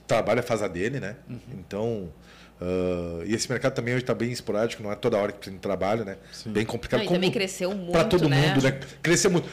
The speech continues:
Speaker 1: Eu soube a,
Speaker 4: Deu
Speaker 1: a
Speaker 4: muito
Speaker 1: parte do,
Speaker 4: instalador aí.
Speaker 1: a parte do ar-condicionado, Alva, eu peguei aquela parte do,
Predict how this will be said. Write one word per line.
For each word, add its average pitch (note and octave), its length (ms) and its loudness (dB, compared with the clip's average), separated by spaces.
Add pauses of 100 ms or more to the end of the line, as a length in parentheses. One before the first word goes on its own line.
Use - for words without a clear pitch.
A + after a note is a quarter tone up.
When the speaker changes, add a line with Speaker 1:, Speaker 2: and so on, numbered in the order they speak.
(100)
Speaker 1:
Eu D#3+ 120 6
soube A3 360 2
a, - 20 6
Speaker 4:
Deu F3 240 0
Speaker 1:
a - 80 -4
Speaker 4:
muito A#3 140 2
Speaker 1:
parte G#3+ 300 2
do, D#3 100 6
Speaker 4:
instalador E3+ 180 4
aí. D3 180 -4
Speaker 1:
a C#3 120 -2
parte F#3 260 0
do D#3+ 80 2
ar-condicionado, B2 800 2
Alva, F2 200 -2 (400)
eu C3 120 6
peguei C#3+ 360 4
aquela D#3+ 300 2
parte D3 400 0
do, D3 760 4